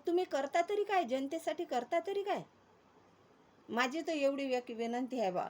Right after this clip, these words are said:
की वाघच ठेवूच नका. बस एवढं बोलून मी माझा व्हिडिओ संपवतो.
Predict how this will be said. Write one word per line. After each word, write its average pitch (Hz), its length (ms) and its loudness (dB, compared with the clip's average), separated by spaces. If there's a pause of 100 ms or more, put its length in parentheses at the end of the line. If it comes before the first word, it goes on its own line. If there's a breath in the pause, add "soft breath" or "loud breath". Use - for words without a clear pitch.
(160)
की 175 80 -4
वाघच 208 520 0
ठेवूच 277 340 0
नका. 165 240 -6 (1800)
बस 240 240 -2
एवढं 247 260 4
बोलून 240 320 2
मी 240 100 -4
माझा 220 300 -2
व्हिडिओ 214 320 0
संपवतो. 208 520 -8